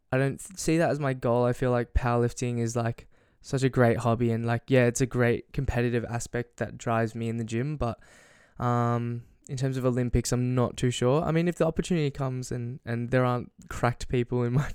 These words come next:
<laughs> in my division, then hell yeah, why not? I'll compete in the Olympics. But, um, yeah. And then Toby also asked, "When's the episode with the boss?" And by boss, it's his dad, um, John Sugden.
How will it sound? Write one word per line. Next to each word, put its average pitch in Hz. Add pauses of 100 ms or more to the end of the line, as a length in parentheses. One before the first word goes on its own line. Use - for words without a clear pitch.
<laughs> -
in 135
my 131
division, 120
then 113 (160)
hell 135
yeah, 139 (200)
why 127
not? 139
I'll 127
compete 120
in 110
the 110
Olympics. 113 (760)
But, 120
um, 117 (320)
yeah. 107 (220)
And 143
then 147
Toby 151
also 151
asked, 143
"When's 139
the 98
episode 127
with 123
the 117
boss?" 127
And 117
by 117
boss, 120 (360)
it's 117
his 104
dad, 113 (240)
um, 110
John 117
Sugden. 165